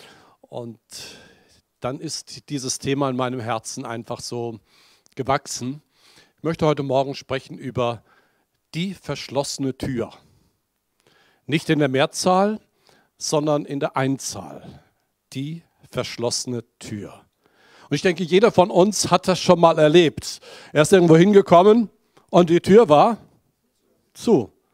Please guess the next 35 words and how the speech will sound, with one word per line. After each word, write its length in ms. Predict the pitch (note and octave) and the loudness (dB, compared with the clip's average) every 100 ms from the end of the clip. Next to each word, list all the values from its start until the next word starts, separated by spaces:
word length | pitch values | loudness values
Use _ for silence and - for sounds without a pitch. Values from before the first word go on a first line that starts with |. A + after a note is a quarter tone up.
| _ _ _ _ _ _ | _ _ _ _ _ _
Oder, 640 | E3+ E3 E3 D#3+ C3 - _ _ _ _ - | 4 6 6 4 0 -12 _ _ _ _ 2
„Oh, 200 | E3+ B2 - | 4 4 0
wo 80 | C#3+ | -8
ist 140 | - | -4
mein 140 | C3+ | -6
Schlüssel?“ 520 | - D#3+ D3+ F#2 F2+ _ _ _ _ | 0 -2 0 -6 -10 _ _ _ _
Und 160 | - A#2+ | -8 0
wir 80 | D3 | 2
haben 100 | D3 | 2
die 80 | C#3 | 2
Tür 160 | F#3+ | 4
nicht 160 | D#3+ - | 4 2
aufgekriegt. 1080 | A2+ - G#2+ - F#2+ - - - - - - _ _ _ _ _ _ | 0 0 -10 -10 -16 -16 -18 -16 -16 -18 -20 _ _ _ _ _ _
Wir 120 | B2 | -8
haben 120 | A#2+ B2+ | -6 -6
es 120 | - | -2
mal 300 | B2+ B2+ - | 2 2 -2
erlebt, 580 | C3 B2 C3+ - - C3 | -4 2 2 0 -12 -8
dass 200 | - A#2 | -8 -4
wir 160 | B2 | -4
unseren 260 | B2+ A#2+ A#2 | -4 -4 -6
Schlüssel 340 | - C3+ B2+ | -2 -2 -2
von 220 | - B2 - | -6 -8 -4
innen 340 | F#3 F#3+ C#3 | -2 2 2
haben 220 | A2+ A2+ G#2+ | 0 -6 -8
stecken 340 | - - A#2+ | -8 -8 -6
lassen 400 | A#2 A2 C#3+ C#3+ _ _ _ _ _ | -6 -6 -8 -12 _ _ _ _ _
und 180 | B2+ B2 | -12 -10
dann 120 | C3+ | -10
ist 180 | A#2+ C3 | -10 -8
die 100 | - | -6
Tür 200 | C3 B2+ | -4 -4
zugeschlagen 720 | F#3+ F#3 C#3 B2+ A#2 G#2 G2 B2 | -4 -4 -4 -2 -2 -4 -8 -10
und 240 | A2 - | -14 -6
dann 400 | B2 B2 B2+ A#2 | -4 -4 -8 -12